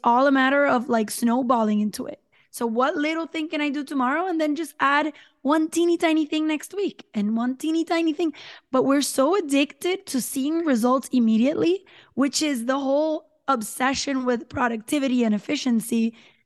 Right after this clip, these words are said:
because we live in a world where progress happens so quickly that we want progress to happen so quickly. But habits do not build quickly.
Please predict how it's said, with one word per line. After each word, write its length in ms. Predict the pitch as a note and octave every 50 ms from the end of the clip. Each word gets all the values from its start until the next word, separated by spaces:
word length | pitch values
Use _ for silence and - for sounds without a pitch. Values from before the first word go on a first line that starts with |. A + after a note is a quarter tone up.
| _ -
because 720 | A#3 A3+ G#3+ - - B3 A3+ A3 A3 G#3+ G3+ F#3 - - _ _ _ _ _ _ _ -
we 160 | B3 C4+ C4+
live 240 | C4 C4+ D4+ C#4+ D4
in 80 | C#4
a 60 | C4+ B3
world 340 | A#3+ B3+ C4 C4+ C4 A#3 A#3
where 140 | A3+ A3
progress 640 | G#3+ - - - A#3+ A3+ B3 C4 B3 B3+ B3 A#3 G#3+ -
happens 480 | - - A#3+ A#3 - A#3+ A3+ A3+ G3+
so 360 | - - - B3 A3+ A3+ A3+
quickly 640 | - - - - A3 G#3+ - - B3+ C#4 D4 D4 D#4+ - - - - - -
that 180 | C4 B3+ -
we 180 | C4+ D4 D#4 D#4
want 420 | C4+ B3+ C#4 D4 D4+ - - -
progress 480 | - - E4 D4+ D#4 D4 D#4 D#4 D4+ -
to 140 | - D#4+ D4+
happen 360 | D4 D4+ D#4 D#4 D4+ C#4+ C#4+
so 180 | A#3+ D#4 D#4 C#4+
quickly. 520 | - F4 F4 D#4+ D#4+ F4 D#4+ D4 A3 - - - - - _ _
But 120 | - G3+ -
habits 480 | - - - C#4+ D4+ D4+ E4+ C4+ B3+ A#3
do 140 | A#3+ C4+ C4
not 380 | C4+ C4 C#4+ D4+ C#4+ G#3+ G3
build 460 | A3+ B3 C4+ D4 C#4+ C4 A#3 G#3+ -
quickly. 400 | - D4 C#4+ C4+ - B3 A3+ G#3+